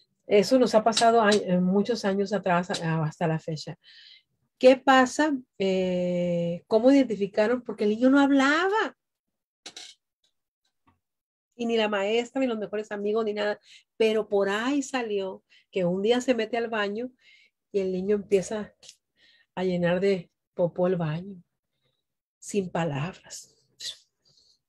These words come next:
Ojo con, también con lo que hacen nuestros hijos.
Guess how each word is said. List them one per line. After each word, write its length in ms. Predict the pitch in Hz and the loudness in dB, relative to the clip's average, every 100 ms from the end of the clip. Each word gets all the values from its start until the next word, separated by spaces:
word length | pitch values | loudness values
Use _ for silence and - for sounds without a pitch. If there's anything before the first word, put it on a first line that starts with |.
| _ _ _ _ _ _ _ _ _ - _ | _ _ _ _ _ _ _ _ _ -20 _
Ojo 500 | 220 226 269 - 302 | 2 2 2 4 4
con, 160 | 240 196 | 4 2
también 360 | 180 190 247 247 | 2 4 2 4
con 140 | 208 | 2
lo 120 | 185 | 2
que 100 | 202 | -2
hacen 240 | 202 - 226 | -2 -2 -2
nuestros 340 | 202 175 165 | -4 -8 -6
hijos. 360 | 165 175 - | -8 -8 -14